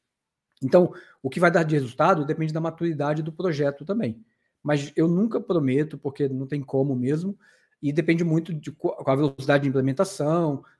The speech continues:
mas geralmente, assim, de três, quatro, cinco meses, você já começa a ver algumas coisas.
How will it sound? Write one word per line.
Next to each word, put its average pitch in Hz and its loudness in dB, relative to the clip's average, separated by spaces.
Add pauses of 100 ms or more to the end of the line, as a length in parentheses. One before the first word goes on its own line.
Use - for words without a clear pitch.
(100)
mas 156 0
geralmente, 170 2
assim, 156 -4
de 131 -6
três, 151 2
quatro, 147 -2
cinco 160 -4
meses, 151 2
você 165 -6
já 170 -4
começa 165 0
a - 0
ver 170 2
algumas 180 0
coisas. 123 2